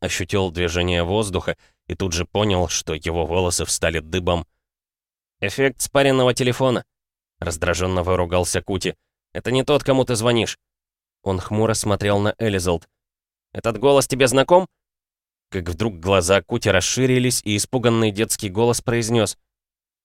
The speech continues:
"Это же тот смешливый мешок!" Элизалд отдернула руку от номера набирателя, и палец Гудини отлетел прямиком в мойку.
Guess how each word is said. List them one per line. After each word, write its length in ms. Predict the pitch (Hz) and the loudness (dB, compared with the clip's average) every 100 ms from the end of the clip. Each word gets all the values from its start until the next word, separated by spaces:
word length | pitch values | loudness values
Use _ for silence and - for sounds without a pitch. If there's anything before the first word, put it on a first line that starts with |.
| _ _ _ _ | _ _ _ _
"Это 200 | - - | -10 -4
же 140 | 127 160 | -2 0
тот 200 | 202 180 | 0 2
смешливый 480 | 196 190 185 190 190 | 4 4 4 6 6
мешок!" 420 | 202 202 175 - _ _ _ _ _ _ _ _ _ - | 6 6 4 2 _ _ _ _ _ _ _ _ _ -4
Элизалд 480 | 131 131 120 123 123 | 0 2 2 2 2
отдернула 640 | 98 90 120 117 113 110 | -2 0 2 4 6 4
руку 260 | 131 - 110 | 2 2 0
от 140 | - | 2
номера 320 | 120 110 104 | 2 4 4
набирателя, 640 | 101 92 101 131 143 139 110 | 2 2 4 4 2 0 0
и 80 | 101 | 0
палец 340 | 120 117 92 | 0 0 0
Гудини 420 | 87 98 120 131 | -4 -2 0 2
отлетел 440 | 104 95 92 120 113 | 2 0 0 0 0
прямиком 480 | 92 95 - 104 | 0 0 0 0
в 80 | 92 | 0
мойку. 460 | 107 110 92 90 | 2 2 2 -2